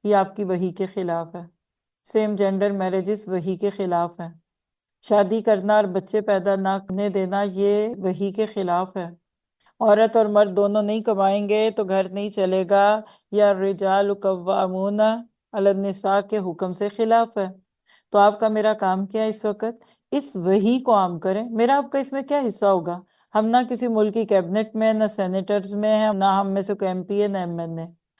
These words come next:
हमारा काम यह है कि इस वही को आम कर लें। ये काम आप और मैं कर दें। कोई आटा गूंथता है, कोई रोटी पकाता है, कोई उसको serve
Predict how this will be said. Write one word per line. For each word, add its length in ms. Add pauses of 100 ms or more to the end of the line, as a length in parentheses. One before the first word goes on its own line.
(100)
हमारा 260
काम 260
यह 60
है 60
कि 120
इस 140
वही 300
को 120
आम 220
कर 220
लें। 220 (720)
ये 220
काम 340
आप 200
और 120
मैं 180
कर 160
दें। 200
कोई 200
आटा 240
गूंथता 360
है, 80
कोई 140
रोटी 260
पकाता 420
है, 60
कोई 140
उसको 200
serve 220